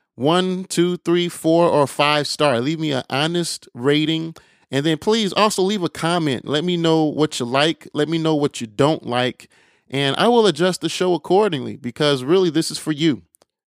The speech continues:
It's not for me. It's for you. So, uh, I just wanna say thank you ahead of time. And for those who do leave a rating and or a comment,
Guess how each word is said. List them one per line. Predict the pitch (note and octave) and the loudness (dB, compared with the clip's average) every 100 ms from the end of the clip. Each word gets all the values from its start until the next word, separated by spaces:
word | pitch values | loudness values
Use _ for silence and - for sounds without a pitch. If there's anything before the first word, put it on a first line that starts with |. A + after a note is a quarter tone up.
| - | -18
It's | G2+ | -4
not | D3 D#3+ | -2 -2
for | E3 | -2
me. | D#3 B2+ | -2 -2
It's | B2 | -2
for | - | -6
you. | C3+ B2+ F#2 F2+ _ | -4 -4 -4 _ _
So, | - B2+ A#2+ G#2 _ _ _ _ _ _ _ | -4 0 0 -2 _ _ _ _ _ _ _
uh, | B2 B2 | -2 0
I | |
just | C3 | 0
wanna | F#3+ F3 | 0 0
say | - | 0
thank | C3+ E3 F3 | 0 0 0
you | D3 | 0
ahead | C#3 C#3 D3 | 0 2 2
of | B2+ | 0
time. | - C3+ A2+ F#2+ F#2+ _ _ _ _ _ _ _ _ _ _ - | -4 -4 -4 -8 -18 _ _ _ _ _ _ _ _ _ _ -6
And | E3 F#3 F#3 | -2 0 -2
for | D#3+ D#3 | -2 -2
those | C3+ D#3+ F#3+ F#3 F3 E3 - _ C#3+ | 2 4 4 4 2 0 -8 _ -2
who | F3 E3+ D#3 C3 A2 | 2 2 2 -4 -6
do | D#3+ F#3+ F#3 | -4 -2 -2
leave | D#3 D#3+ D#3+ | -4 -2 -2
a | C#3 | 0
rating | C3+ D3+ F3+ F#3+ F#3+ F#3 - _ _ | 2 4 4 2 -2 -6 -12 _ _
and | C#3+ D#3+ F3 F3+ | -4 0 0 2
or | F3 F3 | 2 2
a | |
comment, | F3 F#3+ F#3 D#3 C#3+ - - | 2 0 0 0 -2 -4 -12